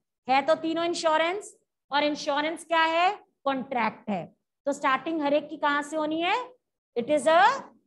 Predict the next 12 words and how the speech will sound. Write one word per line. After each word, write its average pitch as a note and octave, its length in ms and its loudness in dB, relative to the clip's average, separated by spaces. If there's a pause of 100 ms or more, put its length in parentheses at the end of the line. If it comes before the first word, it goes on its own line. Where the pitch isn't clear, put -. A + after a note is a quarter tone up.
(380)
contract B3 840 -2 (1600)
in D#4 140 2
which - 480 -4 (1500)
the D#4+ 200 -2
insurer, D#4 840 2 (840)
one D4 280 2
party, C#4 560 -2 (420)
वो C4 140 -2
पार्टी C#4+ 340 -2
कौन C#4+ 240 0
सी D4+ 200 -6
है? F#4 340 4